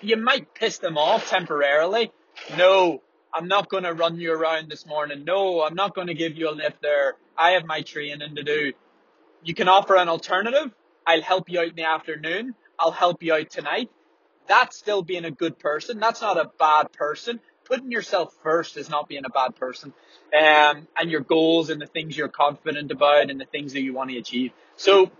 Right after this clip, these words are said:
I would say it's fine to have little disagreements and little bumps on the road, but really look after yourself. Um, you, you're gonna, people that are, I don't know, even up to the age of thirty, you're gonna go through relationships.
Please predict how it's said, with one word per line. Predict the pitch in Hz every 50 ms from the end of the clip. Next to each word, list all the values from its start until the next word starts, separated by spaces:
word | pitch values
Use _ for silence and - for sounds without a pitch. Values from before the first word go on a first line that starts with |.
| _ _ _ _ _ _ _ _ _ _ _ _ _ _ _ _ _ -
I | 160 180
would | 185 180 165
say | - 240 233
it's | 175 - -
fine | - _ _ - 165 156 160 165 190 220 233 226 _ _ _ _ _ _ _ -
to | 156
have | 143 - 151 151 160 170 165
little | 170 170 170 175
disagreements | 151 165 170 - 160 151 160 165 165 165 170 165 170 165 165
and | 160 151
little | 151 151 143
bumps | 131 - 151 151 143 -
on | 160 147
the | 143
road, | 139 143 147 165 185 180 - _ _ _ _ _ _ _ _ -
but | - -
really | 233 226 254 269 277 269 262 247
look | 226 202 180
after | 185 165 170 170 - 175
yourself. | 160 156 143 - - - - 143 147 156 151 147 - _ _ _ _ _ _ _ _ - 151
Um, | 151 156 151 151 151 147 147 156 -
you, | - 180 202
you're | 190 180 202 220 233
gonna, | 180 226 233 226 220 196 180
people | - 226 240 208 220 202
that | 190 185 165
are, | 160 151 143 135 117 - _ _ _ _ _ _ _ _ _ _ _ _ _ _ _ _ _ _ _ - - - - - -
I | 156 165
don't | 165 151
know, | 147 147 156 160 180 -
even | 247 247 240 254
up | 233 214 -
to | 208
the | 175 175 175 170 170
age | 170 - 151
of | 139
thirty, | - _ - 156 160 165 165 151 123 120 _ _ _ _ _ _ _ -
you're | 151 160 156
gonna | 185 190 196
go | 170 165 156
through | - - - 170 175 180 175
relationships. | 175 180 170 175 175 170 165 - 170 165 160 - 180 175 170 170 - -